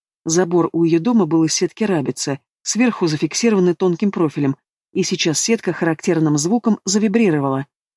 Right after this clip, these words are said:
Дальше послышалось вполне грозное: «А ну стоять!» Лора вздрогнула, тоже остановилась, а потом сорвалась с места,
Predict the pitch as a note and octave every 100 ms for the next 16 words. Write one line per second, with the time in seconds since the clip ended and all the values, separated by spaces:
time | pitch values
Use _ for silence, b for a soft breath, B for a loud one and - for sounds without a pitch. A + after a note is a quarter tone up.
0 | _ - C3 D#3 F#3 A3+ G#3+ - F3 E3
1 | F3+ F3 - _ _ - F3 E3+ D#3+ D#3+
2 | D3 D3 D3 C#3+ _ _ _ _ _ -
3 | E3+ E3 F#3 G3 - F#3 F3+ D#3 B2 -
4 | _ _ _ _ _ _ - D#3 F#3 F#3
5 | F3 E3 F#3 D#3+ D3 C#3+ C#3 _ _ _
6 | G3+ F#3 F3+ - F#3 F3+ C3+ B2+ - -
7 | _ _ _ D3+ F3+ B3 G#3 - D#3+ E3+
8 | F#3+ E3 - A3 G3 -